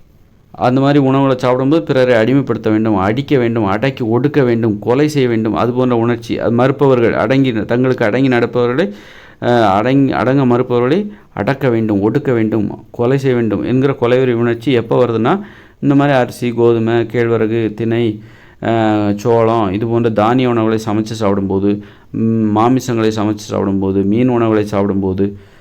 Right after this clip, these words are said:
ஆ, மண்-, அந்த மாதிரி அசாத்திய வலிமை உடம்புல ஏற்படும்போது மனுஷங்க தங்களை பற்றி மிகையாக கற்பனை செய்து கொள்கிறார்கள். மனுஷங்கன்னா சாதாரணமானவங்க கிடையாது, அளவு கடந்த தன்னம்பிக்கை ஏற்படுகிறது.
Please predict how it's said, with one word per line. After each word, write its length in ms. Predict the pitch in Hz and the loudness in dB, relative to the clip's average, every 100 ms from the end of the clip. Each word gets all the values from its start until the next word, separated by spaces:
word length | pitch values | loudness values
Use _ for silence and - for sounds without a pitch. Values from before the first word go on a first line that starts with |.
| - _ - | -20 _ -2
ஆ, 280 | 117 117 | 0 0
மண்-, 320 | 110 107 120 120 | 0 0 0 0
அந்த 340 | - 120 123 | 0 2 2
மாதிரி 240 | 123 135 | 2 2
அசாத்திய 480 | 110 107 135 131 135 | 0 0 -2 0 0
வலிமை 280 | 113 117 123 | 2 2 0
உடம்புல 380 | 113 107 117 107 | 0 0 0 0
ஏற்படும்போது 580 | 101 104 104 101 117 190 | 0 -2 -2 0 0 -2
மனுஷங்க 560 | 123 120 131 131 151 | -2 -2 -2 -2 -2
தங்களை 320 | 123 117 123 | -2 -2 0
பற்றி 420 | 117 113 113 185 202 - - - | 0 -2 -2 -4 -4 -14 -10 0
மிகையாக 520 | 127 147 139 131 147 | 2 4 2 2 0
கற்பனை 400 | 127 107 117 120 | -2 -2 -2 -2
செய்து 220 | 110 98 | -2 -2
கொள்கிறார்கள். 560 | 95 87 82 85 67 - - | 0 0 -2 -2 -6 -12 -8
மனுஷங்கன்னா 580 | 110 120 143 127 127 175 185 | -2 -2 -2 -2 0 0 0
சாதாரணமானவங்க 640 | 120 113 117 113 113 110 104 | 0 0 0 0 0 0 0
கிடையாது, 440 | 98 95 90 92 85 - - - - - - _ | -2 0 0 -2 -6 -8 -18 -20 -20 -20 -20 _
அளவு 300 | - 104 139 | -2 2 4
கடந்த 260 | 135 127 123 | 2 2 0
தன்னம்பிக்கை 560 | 117 110 123 117 107 | 2 0 0 0 0
ஏற்படுகிறது. 640 | 104 104 90 87 78 - | -2 -2 -4 -4 -8 -12